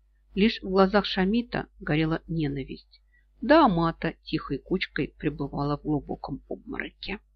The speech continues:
Окончательно успокоившись, я поднял с земли кинжал Шамита, и в тот же миг брат убрал сапог с его запястья. Рыжий, как разжатая пружина, взвился в воздух и замер, напряженно уставившись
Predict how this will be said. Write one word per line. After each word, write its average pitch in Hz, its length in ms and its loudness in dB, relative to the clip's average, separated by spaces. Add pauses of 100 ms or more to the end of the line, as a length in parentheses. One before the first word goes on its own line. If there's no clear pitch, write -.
(760)
Окончательно 240 720 4
успокоившись, 285 1040 -2
я 269 180 2
поднял 247 440 -2
с 214 100 -6
земли 170 400 0
кинжал 165 440 0
Шамита, 156 680 -4 (460)
и 175 100 0
в - 80 -4
тот 143 240 -2
же 135 140 -4
миг 156 340 -2 (300)
брат 262 340 4
убрал 196 320 2
сапог - 540 -4
с - 120 -20
его 143 220 -4
запястья. - 760 -8 (500)
Рыжий, 233 500 2 (220)
как - 240 -2
разжатая 196 560 2
пружина, 240 480 0
взвился 220 500 -2
в 190 140 -6
воздух 156 580 -6
и 269 100 2
замер, 165 440 2 (200)
напряженно 165 580 -2
уставившись - 760 -4